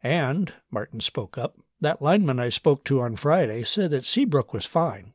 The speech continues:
and went into shutdown mode right away." "Darn," said a man near Martin as he peeled back the round paper. "Two bottles of fema water.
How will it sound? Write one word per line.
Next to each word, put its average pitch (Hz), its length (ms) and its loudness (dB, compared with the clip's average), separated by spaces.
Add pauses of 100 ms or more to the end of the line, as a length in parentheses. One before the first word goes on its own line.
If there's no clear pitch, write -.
(120)
and 120 240 -2
went 135 160 2
into 127 200 -2
shutdown 117 520 0
mode 120 220 -2
right 113 200 -4
away." 120 360 -8 (760)
"Darn," 107 500 4 (160)
said 104 260 -2
a 101 60 -8
man 104 320 -4
near 104 140 -6
Martin 127 480 -4
as 113 160 -4
he 107 60 -8
peeled 107 340 -6
back 107 240 -6
the 110 80 -6
round 107 320 -6
paper. 120 400 -4 (640)
"Two 160 160 2
bottles 143 420 4
of 123 100 -2
fema 202 340 2
water. 95 400 -10